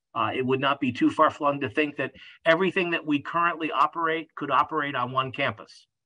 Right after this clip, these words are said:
Uh, I'm saying that that might be something that is said by consultants. Uh, we know that the Bedford campus is too important to us, to the history of the institution, and to who we are. And the fact that we have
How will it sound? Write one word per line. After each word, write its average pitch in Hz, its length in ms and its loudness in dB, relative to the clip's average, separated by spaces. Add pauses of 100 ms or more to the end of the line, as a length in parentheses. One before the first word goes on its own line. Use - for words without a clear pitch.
(280)
Uh, 107 420 2
I'm 117 260 -2 (120)
saying 147 200 0
that 123 120 -4
that 139 180 4
might 190 260 6
be 127 160 2
something 113 420 0
that 107 120 -2
is 104 140 -4
said 104 280 0 (300)
by 113 120 4
consultants. 110 720 -2
Uh, 131 200 -2 (400)
we 147 180 6
know 170 160 6
that 139 160 0
the 127 80 -4
Bedford 131 400 -2
campus 123 320 -4
is 113 160 -4
too 185 200 2
important 143 480 0
to 156 180 2
us, 151 160 2
to 143 140 -10
the 117 80 -8
history 147 340 -2
of 139 80 -4
the 131 160 -2
institution, 131 720 -2 (300)
and 117 160 2
to 120 80 4
who 143 120 8
we 139 220 8
are. 135 300 8
And 123 180 0
the 107 60 -4
fact 147 320 0
that 135 120 -4
we 123 180 -2
have 127 360 -2